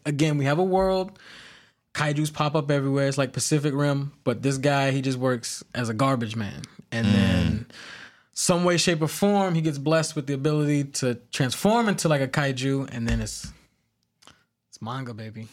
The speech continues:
Speaker 1: <laughs> And then you're just watching it. People with axes everywhere. <laughs> What the hell's going on?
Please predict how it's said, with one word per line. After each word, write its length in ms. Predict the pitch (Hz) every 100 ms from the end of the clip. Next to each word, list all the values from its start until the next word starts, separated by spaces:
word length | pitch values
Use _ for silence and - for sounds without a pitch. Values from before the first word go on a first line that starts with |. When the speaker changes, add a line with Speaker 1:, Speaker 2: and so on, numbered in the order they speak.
| -
Speaker 1:
<laughs> 1040 | 151 - 640 719 - - - - _ _ 185 -
And 140 | 196 202
then 220 | 190 180
you're 100 | 156
just 120 | 170
watching 400 | 160 202 180 185
it. 240 | 180 165 - - - -
People 140 | 185
with 100 | 131
axes 440 | 165 180 151 196 190
everywhere. 520 | 185 185 180 175 196
<laughs> 440 | - _ _ - 151
What 180 | 175
the 80 | -
hell's 300 | 160 165 156
going 400 | - 165 - 131
on? 220 | 135 135